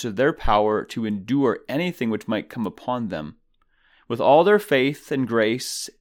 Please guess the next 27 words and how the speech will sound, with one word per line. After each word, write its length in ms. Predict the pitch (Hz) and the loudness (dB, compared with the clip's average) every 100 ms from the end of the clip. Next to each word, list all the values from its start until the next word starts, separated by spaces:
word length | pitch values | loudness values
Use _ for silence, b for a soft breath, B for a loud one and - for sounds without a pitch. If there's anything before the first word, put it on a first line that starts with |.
| _ | _
and 140 | 110 | -8
love 320 | 101 123 139 139 | 0 2 2 0
to 100 | 127 | -10
Jesus, 720 | 110 123 139 95 65 - - b b b b | -4 -2 -2 -4 -10 -12 -14 b b b b
they 140 | 120 127 | -2 2
neither 320 | 143 190 190 | 4 4 4
knew 300 | 143 175 160 | 2 2 2
their 140 | 127 | 2
own 120 | 113 | 2
hearts 640 | 107 117 127 185 - - - | 0 0 0 -2 -8 -10 -10
nor 200 | 101 120 | -2 0
the 80 | 117 | 0
nature 400 | 113 120 147 - | 0 -2 -2 -4
of 80 | 147 | -4
the 60 | 147 | -6
path 460 | - 110 101 - | -6 -6 -6 -8
before 400 | 101 - 117 120 | -20 -12 -8 -8
them. 240 | 95 78 - _ _ _ _ _ _ | -8 -12 -16 _ _ _ _ _ _
They 100 | 208 | -4
still 220 | 208 254 | 2 0
dreamed 360 | 147 143 165 175 | 2 2 2 2
of 160 | 131 | 0
temporal 460 | - 156 156 175 160 | 0 -2 -2 0 0
crowns 480 | - 117 104 104 117 | 0 -2 0 0 -2
and 100 | 117 | -4
earthly 320 | 123 127 - 120 | -2 -4 -4 -6
rewards. 840 | 107 98 101 110 92 80 - - | -6 -6 -4 -4 -6 -10 -14 -16